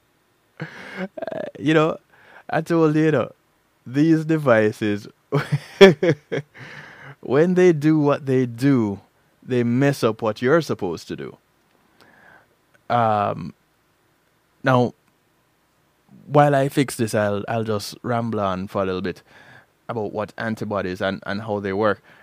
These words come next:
Typically, we hear about them. We hear about antibodies and how, how they work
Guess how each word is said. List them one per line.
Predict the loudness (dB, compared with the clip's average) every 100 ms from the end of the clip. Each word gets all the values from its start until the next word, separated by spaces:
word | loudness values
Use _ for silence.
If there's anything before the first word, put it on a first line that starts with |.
| _ _
Typically, | -2 0 2 0 -2 -10 _ _ _ _ _ _ _ _ _ _ _ -4
we | 0 0
hear | 4 4 4
about | 2 -2 -6
them. | -12 -12 -8
We | -4
hear | -2
about | 0 -2 -4
antibodies | -8 -6 -6 -6 -6
and | -6 -8 -16 -20 -18 -8
how, | -4 -4 -6 -6
how | -6 -8 -12 -10
they | -6 -4 -6 -8 _ _ _ _ _ _ _ -16
work | -2 2 2 -2 -14 -18